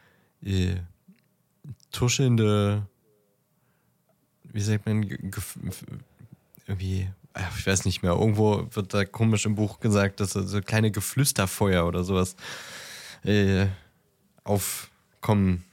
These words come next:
Und es kommt halt so ein Raunen in den Raum und in, in, im Film ist es so ganz ruhig und Dumbledore ist auch so ganz seltsam weird zu Harry. „Hier hast du deinen Zettel.“ <laughs> Und lässt ihn dann einfach so vorbeilaufen.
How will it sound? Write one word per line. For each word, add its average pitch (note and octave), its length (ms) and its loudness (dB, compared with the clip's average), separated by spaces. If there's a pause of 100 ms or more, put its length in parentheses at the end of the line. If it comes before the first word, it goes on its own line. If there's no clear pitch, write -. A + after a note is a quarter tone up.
(140)
Und F#2+ 300 -8 (180)
es - 160 -14
kommt A2+ 180 -4
halt - 120 -2
so G2 80 -2
ein F#2+ 80 2
Raunen A2 420 2
in G2 140 2
den F#2+ 100 4
Raum F#2+ 260 2
und F#2 120 0
in, F#2+ 200 0
in, G2 260 -4
im F#2+ 520 -4
Film A2+ 240 -2
ist G2+ 140 0
es G2 120 -6
so F#2+ 80 -4
ganz B2+ 340 0
ruhig C#3 380 2
und F#2+ 220 -6
Dumbledore G#2 400 2
ist - 120 -4
auch G#2 60 -4
so F#2+ 180 -8 (280)
ganz B2+ 320 2
seltsam G#2+ 720 0 (300)
weird A#2 600 2
zu F2+ 180 -2
Harry. F2+ 480 2 (1080)
„Hier - 180 -2
hast B2 140 0
du G#2 60 0
deinen G2+ 180 4
Zettel.“ G2+ 500 2
<laughs> - 40 0 (2000)
Und C3+ 80 -4
lässt B2 180 -4
ihn A#2+ 80 4
dann G2+ 80 4
einfach G#2+ 300 2
so A2+ 100 -2
vorbeilaufen. F2 840 0